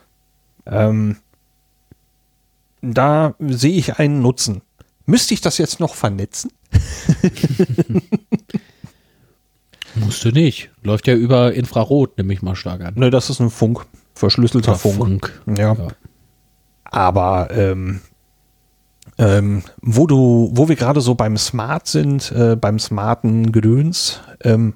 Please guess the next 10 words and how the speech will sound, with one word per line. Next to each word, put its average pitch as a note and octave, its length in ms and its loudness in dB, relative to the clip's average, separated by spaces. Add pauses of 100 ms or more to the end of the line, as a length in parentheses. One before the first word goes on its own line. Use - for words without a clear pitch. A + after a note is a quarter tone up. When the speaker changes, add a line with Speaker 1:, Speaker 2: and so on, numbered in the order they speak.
(140)
Speaker 1:
hast - 260 -4
du C3+ 80 4
von A#2+ 220 0
dieser A#2 260 2
Sache A2 240 -2
mit A#2 160 0
dem G#2+ 80 0
Stromzähler B2 640 -4
gehört? D3+ 380 -2 (4000)
Speaker 2:
Nee. G#2+ 240 -2